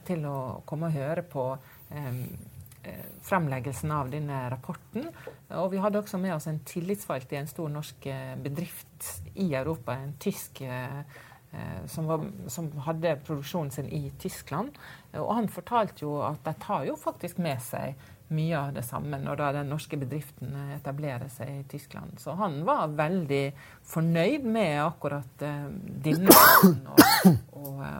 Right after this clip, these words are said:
organisere arbeidet på. Og det er klart, eh, hvis ikke han var fornøyd, så hadde vi vel ikke tatt han med oss til det <laughs> arrangementet heller. Men det var ve-, veldig morsomt å høre at det, det går an å eksportere noe av den norske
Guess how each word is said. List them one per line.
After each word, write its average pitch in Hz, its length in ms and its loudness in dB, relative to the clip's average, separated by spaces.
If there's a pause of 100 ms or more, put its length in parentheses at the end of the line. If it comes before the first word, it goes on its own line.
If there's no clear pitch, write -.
organisere 139 800 -4
arbeidet 139 720 -6
på. 131 220 -6 (420)
Og 151 120 -6
det 156 80 -2
er 156 140 -6
klart, 131 140 -10
eh, 139 120 -4
hvis 143 200 -8
ikke 151 140 -8
han 143 140 -4
var 131 80 -8
fornøyd, 139 300 -6
så 160 120 -10
hadde 139 100 -6
vi 135 60 -6
vel 131 180 -10
ikke 127 180 -10
tatt - 280 -18
han 139 140 -4
med 135 120 -4
oss 151 120 -6
til 180 140 0
det 185 120 6 (160)
<laughs> 185 560 8
arrangementet 240 800 4
heller. 185 320 10
Men 196 120 4
det 247 80 6
var 240 120 6
ve-, 220 380 2
veldig 220 220 4
morsomt 202 340 0
å - 20 4
høre 180 280 4
at 160 100 -4
det, 175 140 0 (200)
det 175 140 0
går 185 280 4
an 165 180 2
å 143 100 -2
eksportere 143 580 -2
noe 143 160 -6
av 151 120 2
den 143 180 0
norske 139 480 -2